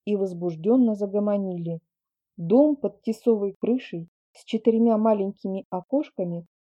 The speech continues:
пусть пока ещё и не оштукатуренный, казался им самым настоящим чудом.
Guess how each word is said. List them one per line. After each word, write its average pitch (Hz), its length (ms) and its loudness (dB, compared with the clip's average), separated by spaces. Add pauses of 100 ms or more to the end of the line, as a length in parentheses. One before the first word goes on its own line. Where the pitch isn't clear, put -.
(140)
пусть 262 280 0
пока 208 320 0
ещё 220 400 0
и 226 100 2
не 208 240 -2
оштукатуренный, 196 1120 -4 (440)
казался 226 600 2
им 190 140 -6
самым 262 440 2
настоящим 226 720 0
чудом. 165 520 -6